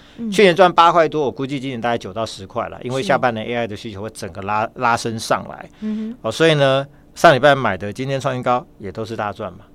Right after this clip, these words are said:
Speaker 1: 嗯。
Speaker 2: 啊，那为什么？就是因为我们买的都是趋势之上的股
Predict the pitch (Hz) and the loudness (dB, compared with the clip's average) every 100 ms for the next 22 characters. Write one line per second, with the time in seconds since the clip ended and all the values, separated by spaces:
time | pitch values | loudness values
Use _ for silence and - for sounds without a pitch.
0 | - 254 240 190 147 127 123 151 123 98 | -12 -6 -4 -4 -4 -4 -6 -4 -6 -8
1 | 92 107 107 117 110 104 104 87 101 - | -12 -12 -10 -8 -8 -8 -10 -12 -14 -16
2 | - 127 127 120 127 113 - _ _ - | -2 0 0 -4 -6 -8 -10 _ _ -10
3 | - 139 123 147 110 - - 117 143 107 | -4 -4 -4 -6 -8 -10 -10 -2 -2 -2
4 | 104 104 | -10 -14